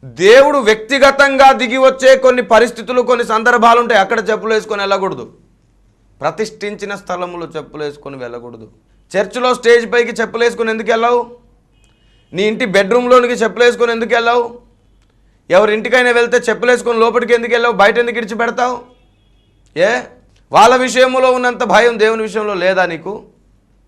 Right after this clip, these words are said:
తప్పు చేస్తున్నావు పెద్దన్న, తప్పు చేస్తున్నావు, చాలా తప్పు చేస్తున్నావు. ఇలా ఎవరు చేస్తున్నారో వారితో మాట్లాడుతున్నాను. మీరు గమనించండి,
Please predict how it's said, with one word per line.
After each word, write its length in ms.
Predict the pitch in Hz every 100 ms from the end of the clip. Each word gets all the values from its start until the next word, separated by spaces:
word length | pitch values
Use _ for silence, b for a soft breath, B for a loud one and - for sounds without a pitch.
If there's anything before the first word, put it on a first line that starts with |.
| _ _ 156
తప్పు 160 | -
చేస్తున్నావు 540 | 233 254 247 240 240 233
పెద్దన్న, 480 | 208 180 196 196 180
తప్పు 280 | 160 139
చేస్తున్నావు, 580 | 170 165 160 165 143 113 - _ _ -
చాలా 300 | 156 185 196
తప్పు 280 | 180 175 139
చేస్తున్నావు. 500 | 143 127 - - _ _ _ _ _ _ _ _ -
ఇలా 120 | 240
ఎవరు 300 | 220 214 269
చేస్తున్నారో 540 | 269 277 220 277 277
వారితో 400 | 262 226 262 277
మాట్లాడుతున్నాను. 840 | 269 269 262 262 254 247 247 240 185
మీరు 160 | 208
గమనించండి, 840 | 208 202 240 254 233 247 240 196